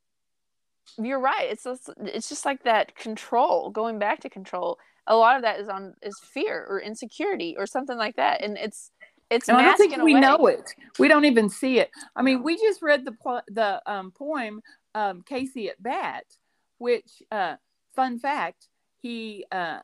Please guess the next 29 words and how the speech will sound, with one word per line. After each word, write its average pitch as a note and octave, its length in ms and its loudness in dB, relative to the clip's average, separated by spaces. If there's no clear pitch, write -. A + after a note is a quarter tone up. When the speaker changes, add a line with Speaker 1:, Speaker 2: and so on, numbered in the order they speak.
Speaker 2:
only C#4+ 240 -6
worked A#3+ 260 -6
two E4+ 160 -8
hours F4 320 -2
on G3+ 160 -6
that G3+ 140 -8
and A#3 80 -14
he G#3+ 60 -12
got G3 180 -6
paid G3+ 220 -10
five F#3+ 220 -4
dollars D#3 440 -8
for - 80 -20
that. - 320 -18
And G#3+ 100 -6
that D4 180 -4
is C4+ 140 -4
in C4 140 -2
the A#3+ 100 -4
same F4 380 -6
time D#4+ 320 -4
period A#3 420 0
that B3 160 -10
this F#4+ 220 0
was C4+ 180 -2
written G3 240 -4
in A3 100 -2
eighteen C4 360 0
eighty-six. B3 580 -4